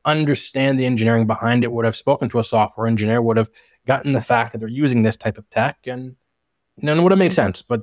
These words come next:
tho-, those are not the customers. The customers are people running businesses that <laughs> wanna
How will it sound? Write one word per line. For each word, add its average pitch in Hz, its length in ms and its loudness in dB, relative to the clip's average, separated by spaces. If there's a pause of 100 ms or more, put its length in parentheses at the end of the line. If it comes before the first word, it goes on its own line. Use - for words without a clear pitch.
(180)
tho-, 147 180 2
those 151 200 2
are 143 60 2
not 151 160 0
the 123 60 -2
customers. 98 460 -2
The 101 60 -10
customers 135 420 0
are 117 60 -2
people 120 300 -2
running 120 400 4 (120)
businesses 127 540 0 (300)
that - 160 0
<laughs> - 140 -6
wanna 139 300 2